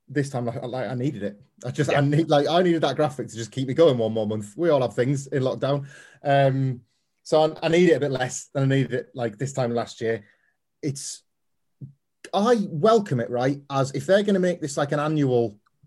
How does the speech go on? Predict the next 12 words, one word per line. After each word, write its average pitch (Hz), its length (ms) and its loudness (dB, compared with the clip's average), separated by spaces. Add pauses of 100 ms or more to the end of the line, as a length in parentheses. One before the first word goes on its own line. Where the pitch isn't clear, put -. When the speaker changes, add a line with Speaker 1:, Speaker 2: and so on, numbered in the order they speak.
(720)
Speaker 1:
N 139 80 -2
X 127 160 -8
T 131 120 -4
TakeOver, 101 640 -2 (480)
I 123 60 -4
welcome 139 460 2
it 127 100 0
as 117 120 -4
an 123 80 -2
annual 113 560 -4 (400)
themed 120 280 -2
one 101 280 -2